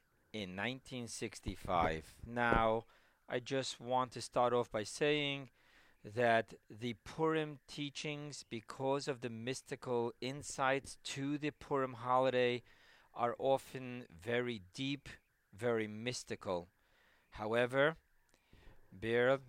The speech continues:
bear along with us, because at the end, this teaching will be well understood and will have the most practical, deep lesson of how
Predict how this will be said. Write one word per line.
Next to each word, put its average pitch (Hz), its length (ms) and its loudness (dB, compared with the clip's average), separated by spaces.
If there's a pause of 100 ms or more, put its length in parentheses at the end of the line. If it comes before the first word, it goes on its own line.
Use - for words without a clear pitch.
bear 127 200 4
along 131 300 4
with 127 200 -2
us, 139 360 2 (120)
because 117 600 0
at 120 180 0
the 123 180 -6
end, 131 340 0 (160)
this 120 260 -4
teaching 123 600 -6 (680)
will 135 240 2
be 147 200 -2
well 139 260 4
understood 135 760 -2 (600)
and 117 400 0
will 135 200 2
have 127 500 -2
the 117 80 -4
most 113 320 -4
practical, 127 960 2 (760)
deep 135 380 -4
lesson 113 600 0 (840)
of 110 100 -2
how 123 440 0